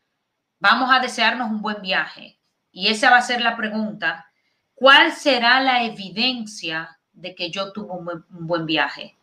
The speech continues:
¿Cómo voy a medir que ese viaje valió la pena? Que ese viaje me lo disfruté, que ese viaje me permitió crecer, avanzar. Así que, señores, el plan del viaje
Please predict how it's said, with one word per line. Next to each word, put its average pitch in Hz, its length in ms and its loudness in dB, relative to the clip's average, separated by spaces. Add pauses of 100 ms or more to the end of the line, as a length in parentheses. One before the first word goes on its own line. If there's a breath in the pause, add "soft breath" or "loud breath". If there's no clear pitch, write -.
(400)
¿Cómo 311 380 8
voy 277 280 10
a 262 140 6
medir 208 720 0 (140)
que 214 220 6
ese 269 240 2
viaje 247 420 4
valió 185 280 -2
la 185 140 0
pena? 170 400 -8 (1000)
Que 208 100 0
ese 226 200 2
viaje 233 300 4
me 214 100 0
lo 196 100 0
disfruté, 180 640 -4
que 185 100 -8
ese 202 180 -6
viaje 202 280 0
me 185 140 -6
permitió 175 680 -6
crecer, 175 540 0
avanzar. 151 680 0 (1200 soft breath)
Así 202 260 2
que, 294 120 6
señores, 294 680 6
el 214 300 0
plan 302 380 8
del 320 240 6
viaje 247 920 4